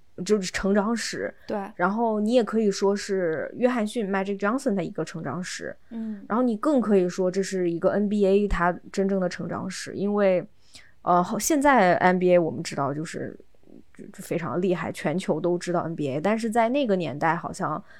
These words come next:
Speaker 1: 美国人都不是所有人看N B A的。
Speaker 2: 对，那个年代就是，呃，可，可能一直到九十年代初期吧，就是N B A它还是一个，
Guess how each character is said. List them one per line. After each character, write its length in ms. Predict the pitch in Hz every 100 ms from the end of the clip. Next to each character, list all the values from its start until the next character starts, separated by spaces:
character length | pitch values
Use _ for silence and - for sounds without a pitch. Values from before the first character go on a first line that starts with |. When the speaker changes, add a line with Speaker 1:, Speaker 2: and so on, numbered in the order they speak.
| - -
Speaker 1:
美 220 | 190 175
国 180 | 165 214
人 160 | 240 202
都 180 | 185 - -
不 160 | 165 175
是 240 | - 196
所 220 | - 160
有 60 | 180
人 200 | 160 160
看 220 | - 165
N 100 | 170
B 160 | 156 151
A 140 | 156
的。 220 | 147 127 - -
Speaker 2:
对， 360 | 269 247 226 247
那 200 | 277 330
个 100 | 302 269
年 240 | 233 226
代 200 | 254 285
就 100 | 285
是， 400 | 285 285 233 214 - - - - -
呃， 260 | - 233 220
可， 180 | - 254
可 200 | - 254
能 180 | 277 392
一 140 | 427
直 160 | 285 285
到 160 | 339
九 240 | 339 170 185
十 140 | 208
年 180 | 240 254
代 140 | 277
初 240 | 247 - 277
期 200 | - 269
吧， 200 | 247 196
就 120 | 220
是 100 | 254
N 160 | 262
B 180 | 262 269
A 60 | 269
它 180 | 262 247
还 180 | 214
是 100 | 220
一 140 | 247 233
个， 180 | 240